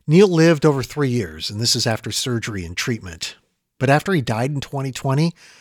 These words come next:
Rolling Stone did a very revealing piece on Neil's battle with cancer. It read in part, "Peart handled his illness with heroic strength and stoicism, friends say, even as he fought to survive.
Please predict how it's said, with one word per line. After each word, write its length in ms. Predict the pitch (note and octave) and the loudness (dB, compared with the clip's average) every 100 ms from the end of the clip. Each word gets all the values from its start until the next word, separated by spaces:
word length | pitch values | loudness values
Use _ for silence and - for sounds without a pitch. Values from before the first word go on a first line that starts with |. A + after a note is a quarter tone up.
| _ _ - | _ _ -2
Rolling 280 | F3+ B3+ | 0 0
Stone 300 | - - E3 | -2 0 0
did 120 | D3+ C3+ | 0 -2
a 40 | |
very 380 | A2+ C3+ D#3 D#3+ | 0 2 2 0
revealing 680 | B2+ G#2+ G#2+ D3 D#3 D3 | -2 -4 -2 -2 0 -2
piece 600 | B2 - B2+ F2+ - - - | -6 -10 -10 -4 -2 -2 -2
on 320 | A2+ G2 G2+ | -8 -6 -6
Neil's 300 | G#2 A2+ G#2+ | -4 -4 -6
battle 460 | - G2+ F#2 F#2+ F#2+ - | -8 -12 -10 -12 -12 -14
with 180 | G#2 - | -14 -12
cancer. 480 | G#2 F#2 - F2+ - _ - - - - - | -12 -10 -12 -12 -18 _ -20 -20 -18 -16 -14
It 100 | - | -2
read 180 | F#3 G3 | 0 0
in 100 | C3 | -4
part, 420 | - A#2 A#2+ - _ _ | -4 -2 -2 -6 _ _
"Peart 340 | - D#3+ G#3+ A3 | -4 0 0 0
handled 360 | E3+ E3+ E3+ | -2 0 0
his 180 | C3+ A2+ | 0 2
illness 380 | D3+ F3+ F3 - | 2 2 0 0
with 200 | A#2+ - | -4 -6
heroic 400 | A#2 A2 F3 E3+ | -6 -4 -4 0
strength 420 | - - E3+ F#3 | 0 2 0 0
and 140 | A#2+ A#2 | -4 -4
stoicism, 640 | - C3 A2+ A2 - G2 | -2 -2 -2 -2 -4 -6
friends 400 | - - E2 F2 | -12 -14 -8 -2
say, 360 | - F#2 F2+ C#3+ - - - | -2 -2 -8 -12 -16 -20 -8
even 260 | - G3+ G3+ | -2 0 2
as 140 | E3+ | 0
he 80 | D3 | -2
fought 320 | B2 C#3+ C#3 | -4 -4 -4
to 80 | - | -4
survive. 720 | - B2 G2+ G#2 E2+ D#2+ - | -4 -4 -8 -10 -12 -16 -20